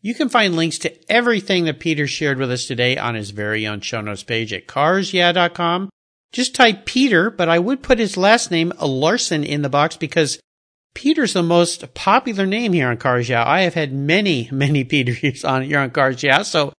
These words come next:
make sure you type Larson in there, and that page will pop right up with links.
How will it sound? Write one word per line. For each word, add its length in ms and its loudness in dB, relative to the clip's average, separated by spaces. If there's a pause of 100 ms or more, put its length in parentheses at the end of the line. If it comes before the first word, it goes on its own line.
(280)
make 160 2
sure 120 0
you 140 2
type 220 6
Larson 420 2
in 100 -2
there, 240 0
and 200 0
that 160 -2
page 220 -4
will 60 -4
pop 340 -6
right 200 -2
up 160 -6
with 160 -8
links. 380 -8